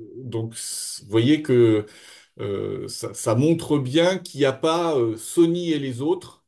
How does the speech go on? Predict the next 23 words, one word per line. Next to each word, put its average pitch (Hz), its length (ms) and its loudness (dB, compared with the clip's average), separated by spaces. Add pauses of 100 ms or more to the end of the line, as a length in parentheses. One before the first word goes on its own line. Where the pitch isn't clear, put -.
hein, 127 280 -4
euh, 101 580 -6 (560)
c'est, 131 500 0
c'est 147 500 -2
un 127 160 -4
groupe 139 340 -2 (580)
qui, 139 360 -10
certes, - 560 -2 (180)
est 127 100 -4
piloté 117 480 2
par - 220 -8
Sony, 160 420 0
hein, 107 120 -2
très 98 240 -8
clairement. 135 500 0
D'ailleurs, 107 320 0
c'est - 420 -8
eux 131 160 0
qui 117 240 -6
ont, 110 480 -2 (560)
euh, 101 60 -6
euh, 50 300 -4 (1120)
le, 104 460 2